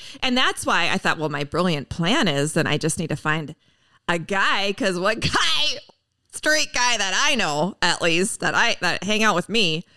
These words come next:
would say, "Oh, no, I really, Sadie, I really don't wanna have, you know, a fun sexual experience with you and another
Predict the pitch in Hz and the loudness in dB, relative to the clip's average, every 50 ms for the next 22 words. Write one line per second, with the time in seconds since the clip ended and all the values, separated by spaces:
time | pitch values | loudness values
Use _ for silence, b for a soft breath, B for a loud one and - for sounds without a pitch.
0 | b b b 233 240 - - 233 202 - 269 302 302 277 269 247 196 226 269 233 | b b b 2 2 2 2 0 2 2 0 -2 -2 0 0 2 2 2 0 2
1 | 233 262 254 240 254 233 226 220 214 - - _ - _ - - 208 180 175 175 | 0 0 2 2 2 2 2 2 0 0 -4 _ -16 _ -6 -2 -2 0 0 2
2 | 160 151 147 143 156 147 147 139 147 151 147 170 147 156 - 156 156 147 160 170 | 0 0 0 0 0 0 0 0 0 0 0 0 0 0 0 -2 -2 -2 -2 -4
3 | 160 156 147 139 139 143 147 143 147 - - - - b b b b b b b | -2 0 2 2 2 2 0 -2 -4 -12 -18 -20 -20 b b b b b b b
4 | b b - 160 147 139 143 147 147 143 147 190 - 175 - - 175 151 147 156 | b b -4 -2 0 0 0 0 -2 -4 -6 -2 -2 -2 2 4 4 4 4 2
5 | - - 160 - - - 160 147 - - - 165 151 143 147 147 143 - 156 143 | 0 0 -2 0 0 0 0 0 0 -2 -2 0 0 0 0 -2 -4 -6 -6 -4
6 | - 151 151 151 147 139 139 135 - 139 139 147 147 143 143 151 | 0 0 2 2 2 0 0 0 0 0 0 2 0 0 -2 -4